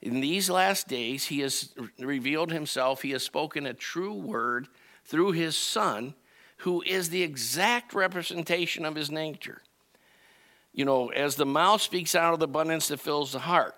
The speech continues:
One of the things I always find wherever there's strife and selfish ambition and difficulty in family or other kinds of relationships, uh, there will always be some sort of passive-aggressive communication.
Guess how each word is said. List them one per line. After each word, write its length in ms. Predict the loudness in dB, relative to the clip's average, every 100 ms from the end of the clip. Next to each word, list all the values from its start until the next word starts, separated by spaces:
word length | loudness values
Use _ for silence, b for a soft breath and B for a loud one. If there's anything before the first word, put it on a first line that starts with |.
| -10
One 160 | -6
of 60 | -4
the 120 | -2
things 200 | -4 0
I 160 | 0 0
always 580 | -2 -2 0 0 -2 -4 _ _ -20 -20 _ -20 -20 -14
find 480 | 0 2 4 0 -4 B B B B
wherever 440 | 4 6 6 0 -4 _ _ _ -4
there's 260 | 0 2 2
strife 540 | 2 4 6 6 4
and 160 | -4 0
selfish 460 | 2 2 2 -2
ambition 500 | -2 0 0 0 0
and 180 | -2 0
difficulty 640 | -2 -2 0 2 2 0
in 120 | -4 -2
family 460 | -2 0 -2 -2
or 160 | 0 0
other 220 | 0 -2
kinds 380 | -2 -2 -2 -4
of 140 | -6
relationships, 920 | -4 0 0 0 -6 -8 -6 -6 -10 -18 B B B B B B B
uh, 240 | 4 6 6
there 160 | 6
will 100 | 4
always 420 | 4 2 2 0 -2
be 220 | -2 0
some 320 | 2 0 0
sort 260 | 0 2 2
of 80 | 2
passive-aggressive 920 | 2 2 0 -6 0 2 2 0 -6
communication. 920 | -6 -4 -2 -2 0 0 0 -6 -10